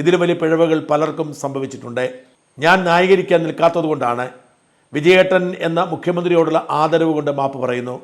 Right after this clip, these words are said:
ചില ടെലിവിഷൻ ചാനലുകൾ തന്നെ എൻ്റെ തെറ്റ് പ്രചരിപ്പിക്കുന്നുണ്ട്. ഞാൻ സാധാരണ മനുഷ്യനാണ്, അത് തിരുത്തും. സംഭവിച്ചത് നാവ് പിഴയാണ്, ജനങ്ങൾ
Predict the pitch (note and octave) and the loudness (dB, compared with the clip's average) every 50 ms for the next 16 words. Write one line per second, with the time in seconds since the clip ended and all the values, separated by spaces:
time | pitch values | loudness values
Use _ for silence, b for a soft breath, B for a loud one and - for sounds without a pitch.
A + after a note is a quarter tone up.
0 | - - - F3 F#3 F#3 F#3 - - E3 F3 F3+ F#3+ F#3 F#3+ G3+ F#3 F3+ F3+ F3 | -10 -4 0 2 2 2 0 -2 -4 0 2 4 4 2 2 0 2 2 2 2
1 | F3 E3+ E3 - E3+ E3 E3 D#3 D#3 D#3+ D#3+ E3 E3 E3 D#3 D#3 E3 D#3+ - C#3+ | 2 0 -2 0 -2 -2 -2 -4 -4 -2 -2 0 0 0 -2 -2 -2 -4 -4 -4
2 | C#3+ D3 C#3 C3+ C3+ B2+ B2 A#2 A#2+ A#2+ A#2 B2+ C3 B2+ - - - _ _ _ | -2 -2 -4 -4 -4 -10 -10 -10 -10 -6 -4 -2 -2 -4 -4 -10 -18 _ _ _
3 | _ _ _ _ _ - C3 C#3+ D#3+ D#3+ - D#3 E3 E3 D#3+ E3+ E3+ E3 F3 E3 | _ _ _ _ _ -6 -2 -2 -2 -2 0 2 2 4 6 6 6 6 4 2
4 | D#3 D#3 C#3+ - - C#3 B2+ B2 B2+ C3 C3+ C3 - - _ - C3 C3+ C#3 C#3 | -2 -4 -6 -8 -8 -6 -4 -4 -4 -4 -6 -8 -14 -20 _ -8 -6 -4 -4 -4
5 | - C3+ B2+ B2+ B2+ C#3 C3+ B2+ C3+ - - - _ _ _ _ _ _ _ _ | -4 -4 -4 -4 -4 -4 -6 -6 -6 -12 -18 -20 _ _ _ _ _ _ _ _
6 | - D#3+ D3+ D#3 E3 D#3+ D#3+ E3 E3 D3+ D#3+ E3 E3 E3 D3+ D3+ D3+ D#3+ E3+ E3+ | -2 -2 0 2 2 2 2 0 0 0 0 -2 -2 -4 -2 0 2 2 2 0
7 | E3 D#3+ C#3+ C#3+ C#3 B2 A#2 B2 B2 - - - _ _ _ _ _ _ _ - | -2 -2 0 0 0 0 0 -2 -6 -10 -10 -16 _ _ _ _ _ _ _ -2
8 | C3 D3 D#3 D#3+ D#3+ D#3+ | 0 0 0 2 0 0